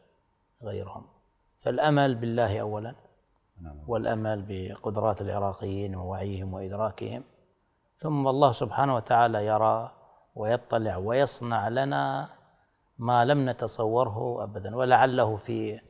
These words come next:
Speaker 1: يعني، في مخرج صغير ممكن أن يفتح لنا آفاق، آفاقا كبيرة جدا. فالأمل بالله كبير، ومن خلالكم، من خلال هذا اللقاء ومن خلال الرافدين،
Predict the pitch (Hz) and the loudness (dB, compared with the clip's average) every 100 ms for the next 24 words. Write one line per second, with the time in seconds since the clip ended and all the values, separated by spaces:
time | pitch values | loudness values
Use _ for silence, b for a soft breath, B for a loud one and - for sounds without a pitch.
0 | b b b b b - 123 107 101 98 | b b b b b -10 -4 -2 -2 -6
1 | 95 92 107 107 104 95 90 98 98 104 | -8 -10 -10 -8 -10 -12 -14 -18 -18 -18
2 | - - - - - _ _ 139 151 - | -20 -20 -20 -20 -20 _ _ 2 2 4
3 | 123 117 - - 113 135 147 139 117 135 | 2 2 0 -2 0 2 4 2 0 -2
4 | - 123 120 127 - 120 104 120 117 110 | -2 -4 -2 -4 -2 -4 0 0 0 -2
5 | - 120 117 - - 110 - 123 - 98 | 0 2 2 0 -6 -6 2 2 2 -8
6 | 101 101 104 107 107 _ _ _ _ _ | -6 -6 -6 -6 -8 _ _ _ _ _
7 | 110 104 82 80 - 131 127 123 107 107 | -12 -10 -10 -16 -10 0 2 2 0 0
8 | 113 98 - 104 117 147 160 143 76 151 | 0 -2 -4 -4 0 -2 -2 -2 0 0
9 | 147 - - _ _ - 117 - 123 120 | 0 -4 -16 _ _ -8 -6 -2 2 2
10 | 104 - 110 107 107 - 110 95 107 101 | 0 -6 -6 -4 -8 -6 -4 -2 -4 -4
11 | 95 95 110 104 98 95 - 110 104 107 | -8 -8 -8 -6 -8 -10 -8 -8 -6 -4
12 | 104 - 98 107 127 | -6 -6 -8 -8 -8